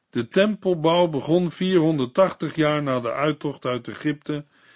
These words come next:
in de tweede maand, dat is de maand Sif, van Salomo's vierde regeringsjaar. Deze mededeling is meer dan een opmerking.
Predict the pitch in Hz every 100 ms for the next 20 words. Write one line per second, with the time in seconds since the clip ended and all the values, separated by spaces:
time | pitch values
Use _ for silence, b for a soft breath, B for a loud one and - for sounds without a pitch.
0 | b - 143 127 117 151 175 175 135 117
1 | 131 180 180 - 104 101 92 107 95 92
2 | 85 - 143 - - b b b - 139
3 | 131 - 175 170 165 143 131 - - 175
4 | 180 151 139 135 - 131 117 95 - 92
5 | 82 80 _ _ _ _ _ _ _ -
6 | 135 123 120 135 170 139 104 95 104 147
7 | 143 131 135 180 170 117 110 143 180 170
8 | 123 104 95 92